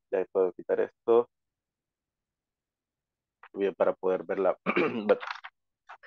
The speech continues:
Tenemos lo que es, este, los alveolos, ¿verdad? Cada quien con sus capilares.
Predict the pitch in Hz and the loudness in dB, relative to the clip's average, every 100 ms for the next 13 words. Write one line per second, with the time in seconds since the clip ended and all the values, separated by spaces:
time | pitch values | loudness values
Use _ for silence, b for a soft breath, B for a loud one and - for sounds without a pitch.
0 | _ _ 143 160 185 190 180 156 156 165 | _ _ 4 6 6 6 6 8 8 8
1 | 185 - - 127 120 - - - 120 117 | 6 2 0 4 4 0 -18 -2 6 8
2 | 113 123 147 139 135 117 117 117 101 117 | 8 8 6 4 6 8 8 6 6 6
3 | 120 - 104 101 95 98 98 101 117 131 | 4 0 4 4 2 -4 -4 -4 -2 -2
4 | - 131 110 127 | 2 6 8 6